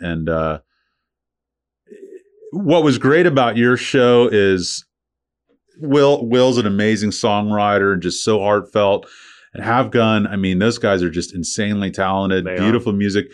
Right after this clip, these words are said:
Speaker 2: Mm-hmm.
Speaker 1: but there's not that visceral kind of chaos in those shows. And what has worried me throughout is, what is a punk show gonna be in the age of covid?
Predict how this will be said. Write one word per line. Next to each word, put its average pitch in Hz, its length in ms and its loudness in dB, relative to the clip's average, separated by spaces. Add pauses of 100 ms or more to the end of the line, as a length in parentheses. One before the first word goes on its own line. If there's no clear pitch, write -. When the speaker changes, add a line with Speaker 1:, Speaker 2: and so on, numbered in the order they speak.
(120)
Speaker 2:
Mm-hmm. 98 200 -16
Speaker 1:
but 127 400 0
there's 113 240 0
not 131 240 2
that 110 220 0
visceral 98 880 0 (580)
kind 113 320 0
of 92 260 -4
chaos 95 920 -2 (200)
in 90 160 -4
those 90 240 -2
shows. 82 680 -6 (420)
And 107 360 0
what 117 200 2
has 110 220 0
worried 120 460 2
me 95 460 0 (200)
throughout 110 720 0
is, 95 280 -2
what 113 200 0
is 139 80 2
a 123 40 0
punk 113 300 -2
show 98 220 -2
gonna 92 200 -2
be 90 540 -2
in 90 140 -6
the 85 180 -6
age 90 200 -2
of 85 140 -8
covid? 85 520 -4